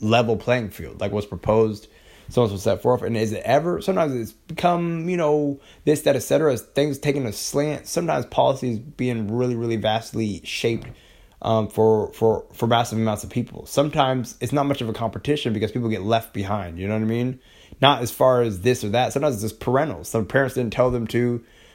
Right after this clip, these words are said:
um, read or, or et cetera, or, or, or not even to read, or, you know, d-, you know, sometimes if your parent,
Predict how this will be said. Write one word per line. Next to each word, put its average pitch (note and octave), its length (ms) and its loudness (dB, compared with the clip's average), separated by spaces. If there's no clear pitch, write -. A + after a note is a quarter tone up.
um, A#2 380 2
read D3+ 260 4
or, G2 240 -2
or F#2+ 60 -2
et G#2+ 100 0
cetera, D3 300 4
or, A#2 140 0
or, G2 460 -2
or A#2 60 -2
not D3 140 0
even D#3+ 120 -4
to C3 80 -4
read, C#3+ 300 0
or, G#2+ 160 -6
you B2+ 120 -2
know, A#2 180 -2
d-, A2 220 -6
you D3 80 -4
know, D#3+ 80 0
sometimes G3+ 320 2
if C#3+ 160 0
your C#3+ 100 2
parent, G#3 420 0